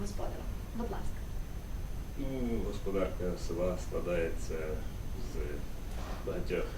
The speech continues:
Speaker 2: чинників, але в основному сільська рада відповідає за соціальну сферу. Це є школа, дитячий садочок, будинок культури, ну і все решта, що цікавить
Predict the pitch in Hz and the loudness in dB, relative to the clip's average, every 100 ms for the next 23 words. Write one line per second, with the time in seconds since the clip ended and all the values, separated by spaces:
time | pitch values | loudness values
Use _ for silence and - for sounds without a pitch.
0 | - 90 92 104 107 110 107 - 85 85 | 0 4 4 4 2 2 2 2 4 2
1 | - 90 - - - - - - - 87 | 0 0 0 0 0 0 0 0 0 2
2 | 90 - - - 90 - - - 87 90 | 0 0 0 0 0 0 -2 -2 0 0
3 | 80 87 - 90 - - - - - - | 0 -2 0 -2 -2 -4 -4 -2 -2 -2
4 | - - - 101 90 - - - - - | -2 -4 -2 2 4 4 2 0 -2 -4
5 | - - - 117 120 110 - - - - | -4 -2 -2 2 2 2 2 0 0 -2
6 | - - - - - - - - - - | -2 -2 -2 -2 0 0 0 -2 -2 -4
7 | - - - - - 117 - 110 113 107 | -4 -2 -2 -2 -2 -2 0 2 4 2
8 | - - - - - - - - - - | 0 -2 -2 -2 -2 -4 -4 -4 -2 -2
9 | 62 - 87 101 104 - 87 82 - 85 | 0 0 0 0 0 2 2 2 0 0
10 | 85 - - - - - - - - - | 0 0 -2 -2 -2 -2 -2 -2 -2 -2
11 | - - - - | 2 2 2 0